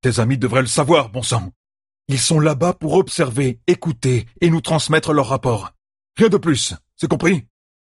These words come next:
Selandé acquiesça, de la peur passant dans son odeur. Elle craignait qu'il soit en colère contre elle, comprit Perrine. Un homme aux yeux jaunes mettait les gens mal à l'aise.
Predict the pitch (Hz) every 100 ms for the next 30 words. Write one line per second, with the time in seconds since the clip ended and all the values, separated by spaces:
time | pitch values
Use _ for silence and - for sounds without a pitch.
0 | _ _ _ _ _ - - 143 143 127
1 | 117 151 160 135 131 - 92 - - 90
2 | 82 82 _ _ - 87 90 82 104 98
3 | - 87 110 98 - 90 76 76 65 65
4 | - _ _ _ _ _ _ _ _ _
5 | _ 117 117 - 160 185 127 131 101 -
6 | 113 156 - 101 - 92 85 80 101 92
7 | 110 78 76 64 78 _ _ _ _ _
8 | _ _ - 92 87 113 127 113 104 82
9 | 76 76 71 101 120 123 131 - 123 120
10 | 135 101 143 135 123 90 76 71 64 -